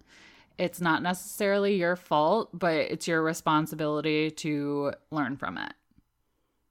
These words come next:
That's, like, the number one thing that I've learned that I can apply through, like, all of my life,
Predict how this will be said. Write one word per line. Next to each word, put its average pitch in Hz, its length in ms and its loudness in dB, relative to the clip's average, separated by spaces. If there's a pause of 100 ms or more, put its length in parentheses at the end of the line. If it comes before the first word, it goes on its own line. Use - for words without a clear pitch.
(140)
That's, 143 360 0
like, 151 160 -2 (160)
the 165 100 -8
number 147 300 -4
one 143 260 -4
thing 143 300 -8
that 131 240 -4 (100)
I've 143 280 -4
learned 277 300 4 (360)
that 185 140 4
I 156 120 6
can 170 220 -4
apply 160 920 0 (320)
through, 196 240 2
like, 165 260 0 (200)
all 170 340 2
of - 180 -6
my - 180 -2
life, - 600 -4